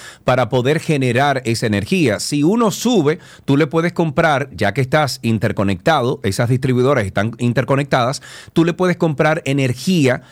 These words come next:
de otra fuente de combustible. ¿Eso es lo que quieres establecer?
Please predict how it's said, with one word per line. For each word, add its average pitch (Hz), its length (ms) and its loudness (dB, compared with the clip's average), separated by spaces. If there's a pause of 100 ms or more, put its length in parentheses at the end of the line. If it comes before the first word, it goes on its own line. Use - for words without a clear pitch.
(120)
de 143 240 2
otra 156 280 0
fuente 185 500 0
de 110 100 -2
combustible. 98 560 0
¿Eso 135 180 0
es - 20 0
lo 170 100 0
que 151 100 -4
quieres 151 220 2
establecer? 107 600 -2